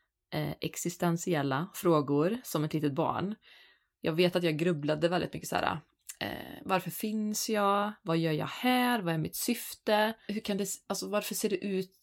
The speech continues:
som det gör? Varför ser jag ut som jag gör? Är vi en dröm? Jag hade så här väldigt många stora frågor och jag har alltid velat tro på att det finns något mer. Och, eh, den stora grejen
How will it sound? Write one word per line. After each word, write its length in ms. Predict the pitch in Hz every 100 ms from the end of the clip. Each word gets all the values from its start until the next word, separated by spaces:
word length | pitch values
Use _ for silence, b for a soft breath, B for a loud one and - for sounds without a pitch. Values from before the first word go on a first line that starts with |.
| _
som 500 | - - - 190 185
det 100 | 190
gör? 220 | 180 180
Varför 200 | 180 180
ser 160 | 175 175
jag 220 | 175 254 254
ut 100 | 233
som 140 | 240
jag 100 | 240
gör? 460 | 214 214 226 233 - -
Är 280 | 180 175
vi 280 | 170 170 175
en 260 | 165 160 147
dröm? 640 | 170 170 240 262 254 254 - _ -
Jag 120 | 190
hade 220 | 190 175
så 120 | 180
här 180 | 175 170
väldigt 500 | 160 185 196 185 185
många 300 | 202 185 160
stora 400 | 160 - 180 151
frågor 720 | 151 196 175 165 202 185 226 247 -
och 120 | 196
jag 80 | 185
har 40 |
alltid 180 | 180 156
velat 280 | 156 - -
tro 240 | 240 226
på 120 | -
att 80 | -
det 80 | 151
finns 320 | 160 143 -
något 280 | 139 143 147
mer. 500 | 196 - - 175 190 b b b b b -
Och, 380 | 175 175 170 170
eh, 320 | 170 170 175 - - _ -
den 220 | 170 190
stora 440 | 180 - 190 190 226
grejen 680 | 190 165 160 160 160 165